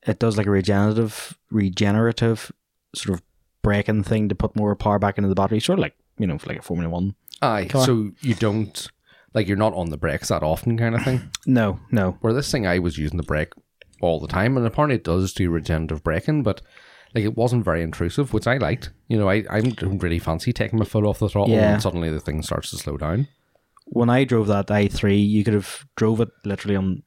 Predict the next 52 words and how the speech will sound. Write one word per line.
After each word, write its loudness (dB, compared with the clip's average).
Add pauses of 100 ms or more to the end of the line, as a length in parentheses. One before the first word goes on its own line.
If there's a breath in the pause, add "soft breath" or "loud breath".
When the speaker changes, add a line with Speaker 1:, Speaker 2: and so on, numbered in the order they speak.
Speaker 1:
just -4
on, 2
with 2
the 2
throttle 0
pedal. 0
You, 2
like, 0
I 2
don't 2
think 0
I 0
touched -2
the -2
brakes -2 (100)
once 0
to -2
stop 0
at 2
a 0
T-junction. -2 (140)
Speaker 2:
That's -8
weird, 0
yeah. 0
Speaker 1:
And 4
then 2
drove 2
on, 2 (180)
and 2
then 2
whenever 4
you 4
let 4
off 2
the 0
brakes, 0
it 2
instantly 2 (520 soft breath)
starts -2
slowing 2
you 4
down. 4
They've, -2 (100)
they've 0 (220)
brought 2
that 2
out -2
in -2
lorries 2
and 0
stuff 0
too. 2